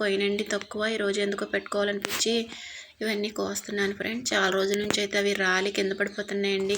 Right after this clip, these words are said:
కోయకపోవడం వల్ల. అలాగే YouTube-తో నా జర్నీ అనేది ఎలా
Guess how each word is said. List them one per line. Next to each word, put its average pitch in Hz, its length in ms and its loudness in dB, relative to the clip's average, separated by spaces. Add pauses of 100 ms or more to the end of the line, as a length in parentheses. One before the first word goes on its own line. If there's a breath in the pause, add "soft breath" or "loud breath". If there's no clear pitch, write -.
కోయకపోవడం 196 640 2
వల్ల. 180 180 -2 (1400 loud breath)
అలాగే 220 340 0 (220)
YouTube-తో 226 520 -2
నా 220 60 2 (120)
జర్నీ 202 340 0
అనేది 214 260 -2
ఎలా 202 100 0